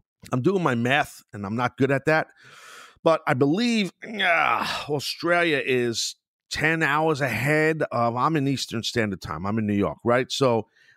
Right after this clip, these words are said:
I believe that, uh, they are,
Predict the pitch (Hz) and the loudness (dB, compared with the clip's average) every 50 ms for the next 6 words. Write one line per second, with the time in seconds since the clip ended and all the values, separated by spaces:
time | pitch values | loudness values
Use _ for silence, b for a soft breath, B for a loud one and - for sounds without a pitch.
0 | b b b 113 117 107 120 120 120 127 143 160 170 160 143 131 123 120 117 107 | b b b -2 0 0 0 0 2 2 2 2 2 2 0 0 0 0 -2 -2
1 | 95 95 90 123 120 117 113 110 110 - - - 107 104 104 101 95 98 95 87 | -4 -4 -2 0 2 2 2 2 0 -2 -2 0 0 2 2 2 2 0 0 -2
2 | 85 80 76 64 57 - 76 90 92 107 135 135 135 131 - - 120 117 110 104 | -4 -6 -6 -8 -8 -10 -10 -8 -4 -2 0 2 2 0 0 0 0 2 2 2
3 | 95 90 90 92 | 0 0 -2 -4